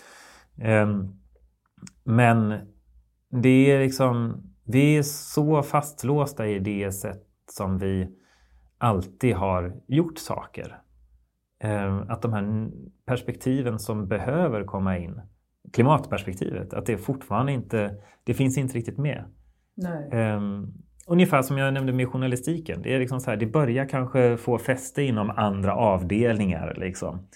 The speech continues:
Speaker 1: Ehm, men fortfarande så har man en, en resa att göra.
Speaker 2: Mm.
Speaker 1: Ehm, och det är ju, man kan ha respekt för det. Man kan förstå att, ja, okej, det är nya saker som vi måste lära oss.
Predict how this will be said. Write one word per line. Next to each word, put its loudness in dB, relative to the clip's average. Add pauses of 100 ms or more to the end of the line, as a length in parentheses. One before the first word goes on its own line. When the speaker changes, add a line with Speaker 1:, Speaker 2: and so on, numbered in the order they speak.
(480)
Speaker 1:
Ehm, 2 (760)
men 6 (480)
fortfarande 0
så 0
har 0
man -2
en, -4
en -2
resa -2
att -8
göra. -4 (420)
Speaker 2:
Mm. -4 (320)
Speaker 1:
Ehm, -6 (760)
och 0
det 2
är 4
ju, 4 (840)
man 2
kan 0
ha 2
respekt -2
för -6
det. -10
Man 0
kan 0
förstå 0
att, -4
ja, 2
okej, -2
det 0
är 0
nya 0
saker -4
som -6
vi -4
måste -2
lära -2
oss. -10